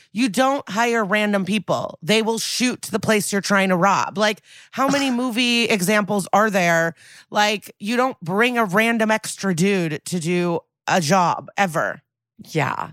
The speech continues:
Speaker 1: And also Jawbreaker. Such a lesson. Don't fake kidnap
Speaker 2: <laughs>
Speaker 1: anybody. Like, the risks and, and, like,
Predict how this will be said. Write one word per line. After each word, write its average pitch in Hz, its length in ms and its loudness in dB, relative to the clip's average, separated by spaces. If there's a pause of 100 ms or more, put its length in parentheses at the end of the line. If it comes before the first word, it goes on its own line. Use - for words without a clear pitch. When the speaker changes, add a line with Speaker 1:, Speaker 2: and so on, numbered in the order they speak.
Speaker 1:
And 302 340 2
also 240 340 -2
Jawbreaker. 165 840 -6 (480)
Such - 340 -2
a 214 60 2
lesson. 190 520 -2 (140)
Don't 208 240 0
fake 233 220 -2
kidnap 202 360 0
Speaker 2:
<laughs> - 20 -6
Speaker 1:
anybody. 170 560 -2 (1400)
Like, 208 240 -8
the 208 140 -2
risks 220 380 -2
and, 220 240 2
and, 262 260 2
like, 247 220 -2